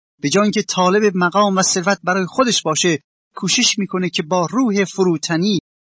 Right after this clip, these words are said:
که بر اثر تولد تازه پیدا کرده، دیگران را خدمت می‌نماید.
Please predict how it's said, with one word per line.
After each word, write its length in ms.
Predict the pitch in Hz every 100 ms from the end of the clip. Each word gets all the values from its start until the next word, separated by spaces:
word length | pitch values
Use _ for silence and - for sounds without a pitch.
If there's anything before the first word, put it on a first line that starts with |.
| -
که 80 | 175
بر 200 | 185 185
اثر 400 | 185 - 185 180
تولد 480 | - 185 175 185 170
تازه 440 | 151 170 170 175
پیدا 320 | - 175 151
کرده، 400 | 143 135 123 160 135 _ _ _
دیگران 500 | 170 151 147 - 185
را 180 | 107 98 _ _
خدمت 400 | - 127 107 104
می‌نماید. 540 | - 101 101 - -